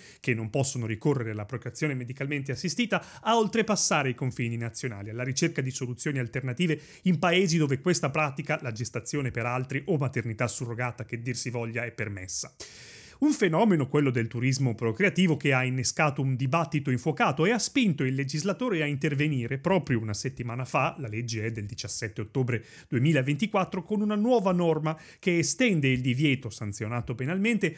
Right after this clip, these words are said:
anche ai casi di maternità surrogata commessa all'estero dal cittadino italiano. Ehm, ma quali sono le implicazioni di questa legge?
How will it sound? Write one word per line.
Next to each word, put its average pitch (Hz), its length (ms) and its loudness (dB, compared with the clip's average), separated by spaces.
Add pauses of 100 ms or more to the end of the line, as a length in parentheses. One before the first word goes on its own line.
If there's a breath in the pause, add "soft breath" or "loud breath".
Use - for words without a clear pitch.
(140)
anche 220 340 2
ai 180 140 0
casi 156 280 2
di 135 120 0
maternità 151 500 -2
surrogata 220 680 -2
commessa 175 520 0
all'estero 190 500 0
dal 160 160 0
cittadino 151 520 -2
italiano. 113 680 0 (380 loud breath)
Ehm, 135 760 2
ma - 200 -4
quali 311 280 2
sono 117 340 2
le 117 100 -4
implicazioni 143 640 -2
di 147 100 0
questa 135 240 -2
legge? 135 340 0